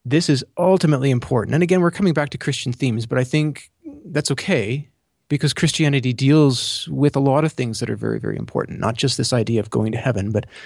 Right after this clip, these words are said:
you know, the value of human life and these other things. But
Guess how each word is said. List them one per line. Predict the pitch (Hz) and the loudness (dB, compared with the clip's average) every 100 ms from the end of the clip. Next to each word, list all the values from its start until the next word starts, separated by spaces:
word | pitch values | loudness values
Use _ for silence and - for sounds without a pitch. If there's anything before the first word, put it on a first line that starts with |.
| - - _ 127 | -20 -20 _ 0
you | |
know, | 107 107 - | 0 0 -4
the | - | -6
value | 107 110 117 | 0 4 4
of | 113 | 2
human | - 117 107 | 4 6 6
life | 107 101 101 - | 6 4 0 -6
and | - - | -6 -2
these | - 117 | 0 2
other | - - | 2 0
things. | - - 127 - _ - - - - - - - - _ _ - | 0 -4 -4 -6 _ -20 -20 -20 -20 -20 -20 -20 -20 _ _ 0
But | 139 - | 0 0